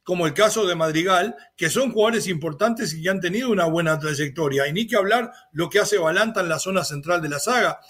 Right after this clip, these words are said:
Tener a Antonio Rodríguez, que para muchos, inclusive para el técnico, es jugador de selección. Creo que es muy meritorio lo del América,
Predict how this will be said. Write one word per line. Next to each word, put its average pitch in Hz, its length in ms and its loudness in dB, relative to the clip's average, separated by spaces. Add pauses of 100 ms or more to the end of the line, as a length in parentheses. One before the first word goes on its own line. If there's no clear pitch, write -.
(200)
Tener 220 320 2
a 254 40 2
Antonio 233 380 2
Rodríguez, 196 560 2
que 151 120 -2
para 165 240 0
muchos, 214 420 -2
inclusive 165 460 -2
para 175 180 -4
el 156 80 -8
técnico, 220 560 0 (320)
es 208 160 2
jugador 196 380 2
de 180 100 -2
selección. 147 640 -2 (320)
Creo 247 240 2
que 240 100 2
es 180 60 2
muy 254 300 2
meritorio 233 520 2
lo 185 120 0
del 170 100 0
América, 226 560 -2